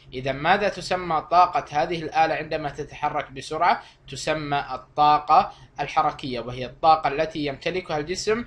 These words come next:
عندما يتحرك. والطاقة كما تعلمون أعزائي الطلاب لا تأتي من العدم ولا تفنى، ولكنها تتحول من شكل إلى آخر من أشكال الطاقة.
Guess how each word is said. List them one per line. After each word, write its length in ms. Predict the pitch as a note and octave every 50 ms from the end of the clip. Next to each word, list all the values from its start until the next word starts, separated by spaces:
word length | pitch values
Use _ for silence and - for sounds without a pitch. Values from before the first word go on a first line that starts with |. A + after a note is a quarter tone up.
| - - - - - -
عندما 680 | - D3 C#3+ D#3 D#3+ D#3+ D#3+ D#3 D3+ D#3 D#3 E3 D#3+ - - _ _ C3+
يتحرك. 760 | C#3+ E3+ F#3 F#3 - - - - F3+ E3+ D#3+ C3 A#2+ A2+ - - - - - - - _
والطاقة 560 | D#3+ F3 F3 - - A#3+ A#3+ A3+ A3+ A3+ G3+
كما 300 | F#3+ - A3+ G#3 G3 F3+
تعلمون 560 | E3 - E3 D3 D3+ D#3 D#3 D#3+ E3+ F3 E3+
أعزائي 420 | D#3+ C#3 C#3 C#3 C#3 D#3 D#3+ D3+ C#3+
الطلاب 520 | C#3 - D3+ C#3 C#3+ D#3 D#3+ D#3+ D#3 D3
لا 260 | D3 D3+ E3 F#3+ G#3
تأتي 400 | G3+ - - - - - - F#3
من 160 | F3+ F3+ E3+ E3+
العدم 500 | E3 D#3 D3 F3 F3+ F3 F3+ F3+ F3+ F#3 - _ _ _
ولا 320 | - C3+ D3+ D#3+ F#3 F3+ E3+
تفنى، 460 | E3+ - F3 F3 - F3+ F3 F3 F3
ولكنها 760 | D#3+ D#3 D#3 C#3+ C#3+ C#3 - - F#3 F#3 E3+ D3+ D#3 D3+ D#3 D#3
تتحول 920 | D3+ - C3 - - B2 - - D#3 D#3+ D#3 D3+ C#3+ D3 C#3+ D3 C#3+ - - _ _ _ _
من 120 | A#2+ A#2+ A2+
شكل 380 | - - E3 D#3 - - D3+
إلى 320 | C3+ A#2+ - B2+ B2+ B2+ B2
آخر 520 | A#2+ G#2+ D3+ D#3+ D#3+ D#3 - - E3+ F3
من 220 | G3+ G3 D#3 A2+
أشكال 540 | G#2 G#2+ - - - - C3+ C3+ C3+ C#3 C#3+ - - _ _ _ -
الطاقة. 440 | E3+ - _ - G2+ - - -